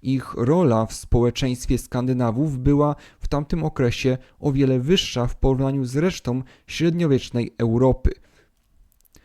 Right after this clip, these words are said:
Około ósmego wieku naszej ery rozpoczęły się w Europie pierwsze zakrojone na dużą skalę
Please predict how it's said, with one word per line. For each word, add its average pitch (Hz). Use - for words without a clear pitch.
Około 175
ósmego 170
wieku 127
naszej 127
ery 127
rozpoczęły 175
się 175
w -
Europie 147
pierwsze 151
zakrojone 139
na 143
dużą 147
skalę 143